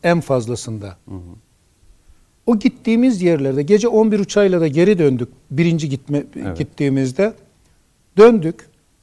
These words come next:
Speaker 1: İnanın o hızla gittiğimizde dedim ki, "Ya bize Allah, e, Cenab-ı Hak bize Musa Aleyhisselam'ın asası gibi bir asa verseydi,
Speaker 2: Hı hı.
Speaker 1: böyle bir kısmet etseydi, öyle bir şey kısmet etseydi,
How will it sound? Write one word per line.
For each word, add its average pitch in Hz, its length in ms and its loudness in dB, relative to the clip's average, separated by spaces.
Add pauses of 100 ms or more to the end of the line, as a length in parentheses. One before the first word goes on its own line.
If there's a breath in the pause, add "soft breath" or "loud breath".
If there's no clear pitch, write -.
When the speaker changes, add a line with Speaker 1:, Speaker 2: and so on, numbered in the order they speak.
Speaker 1:
İnanın 214 460 0 (580)
o 226 300 0
hızla 165 340 2
gittiğimizde 156 1000 -2
dedim 220 280 -2
ki, - 100 -10
"Ya 165 280 0 (160)
bize 180 440 0 (840)
Allah, 165 360 2 (180)
e, 151 340 -8
Cenab-ı 160 340 -2
Hak - 180 -6
bize 151 360 -2 (140)
Musa 151 300 -4
Aleyhisselam'ın 151 520 -4
asası 151 420 -4
gibi 147 240 -6
bir 175 140 -8
asa 165 320 0
verseydi, 147 680 0 (260)
Speaker 2:
Hı - 60 -18
hı. 92 40 -16 (100)
Speaker 1:
böyle 175 240 2
bir 196 60 0
kısmet - 460 -6
etseydi, 143 360 -2
öyle 160 200 0
bir 165 40 -6
şey 202 180 2
kısmet 151 380 -8
etseydi, 143 420 0